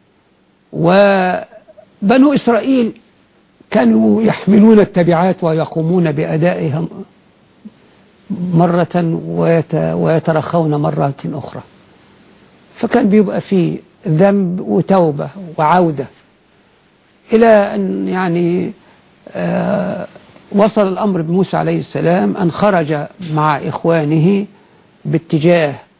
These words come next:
آه، سيناء، باتجاه بيت المقدس لتحريرها ممن غلب عليه.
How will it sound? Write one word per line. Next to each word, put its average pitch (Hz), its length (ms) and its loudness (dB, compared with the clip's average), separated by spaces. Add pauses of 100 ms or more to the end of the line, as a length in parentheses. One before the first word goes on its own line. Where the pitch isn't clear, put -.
(1000)
آه، 147 640 -2
سيناء، 185 560 0 (100)
باتجاه 165 400 0
بيت 160 240 -2
المقدس 160 500 -4
لتحريرها 156 720 -2
ممن 151 340 0
غلب 131 320 -2
عليه. 113 260 -10